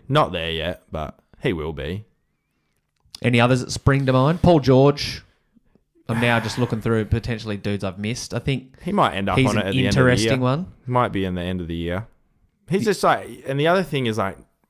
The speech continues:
Speaker 1: y-, uh, defense is so underrated. Like, Gobert might, <laughs> maybe he is a superstar,
Speaker 2: Yeah.
Speaker 1: to be honest. Like, if we didn't just, like, so highly rate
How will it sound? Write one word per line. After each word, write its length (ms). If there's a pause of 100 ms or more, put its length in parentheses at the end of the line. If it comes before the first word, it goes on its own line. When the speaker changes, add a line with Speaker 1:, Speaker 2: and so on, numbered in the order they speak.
(320)
Speaker 1:
y-, 160 (840)
uh, 80
defense 560
is 80
so 240
underrated. 560 (260)
Like, 360 (460)
Gobert 420
might, 280
<laughs> 120
maybe 640
he 100
is 100
a 60
superstar, 220
Speaker 2:
Yeah. 400
Speaker 1:
to 180
be 140
honest. 260
Like, 180
if 120
we 240 (720)
didn't 220
just, 180
like, 180
so 500
highly 460
rate 400